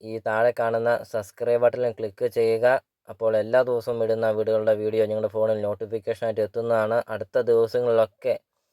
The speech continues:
ചെറിയ ബഡ്ജറ്റിൻ്റെ വീടുകൾ കൂടുതലും, ആ, പോസ്റ്റ് ചെയ്യുന്നുണ്ട്. അപ്പോൾ അടുത്ത ദിവസങ്ങളിലൊക്കെ നിങ്ങൾക്ക് ഈ സി എസ് കെ പ്രോപ്പർട്ടി യൂ-, YouTube ചാനലിൽ ഇടുന്ന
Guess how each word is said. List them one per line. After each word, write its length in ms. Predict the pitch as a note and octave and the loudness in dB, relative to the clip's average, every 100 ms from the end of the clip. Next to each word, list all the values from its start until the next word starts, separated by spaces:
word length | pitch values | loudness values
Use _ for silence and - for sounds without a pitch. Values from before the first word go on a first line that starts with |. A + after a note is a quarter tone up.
| _ _ _ - | _ _ _ -6
ചെറിയ 240 | A2 A2+ A#2+ | -4 2 4
ബഡ്ജറ്റിൻ്റെ 520 | A2+ A2 A#2 G#2+ A#2+ A#2+ | 4 2 -2 -8 0 0
വീടുകൾ 280 | A2+ A2+ A#2+ A2+ G#2 | 0 2 4 4 2
കൂടുതലും, 400 | A2 A2 A#2+ A#2+ A2 A2+ | -6 -4 -4 -4 -4 -2
ആ, 20 | A2 A2 G#2+ | 0 0 -2
പോസ്റ്റ് 280 | A2 A2 A#2+ A2 | -2 -2 -4 -2
ചെയ്യുന്നുണ്ട്. 400 | A2+ A#2 A2+ A#2 | 0 0 2 2
അപ്പോൾ 140 | A2 A2 | 2 0
അടുത്ത 200 | G#2+ A#2+ A2+ | -2 -2 0
ദിവസങ്ങളിലൊക്കെ 640 | A2+ G#2+ A#2+ A2+ G#2+ - A#2+ | 0 -2 -2 0 -2 -4 -4
നിങ്ങൾക്ക് 360 | A2+ A2+ G#2+ A2+ G2+ G#2+ | -2 -4 -2 -2 -2 -2
ഈ 40 | A2 G#2+ - - G#2 | -2 -4 -8 -16 -16
സി 80 | A2 G#2+ | -10 -10
എസ് 100 | - | -6
കെ 60 | A2+ | -6
പ്രോപ്പർട്ടി 300 | A2+ A2 G#2+ A2+ | -2 -4 -4 -4
യൂ-, 480 | G#2+ - A#2 A2+ A2 | -4 -6 -6 -4 -2
YouTube 280 | A2 A2+ A2+ A#2 | -4 -2 -2 0
ചാനലിൽ 220 | A#2 A2+ | -2 -2
ഇടുന്ന 220 | A2 A2+ | -2 -2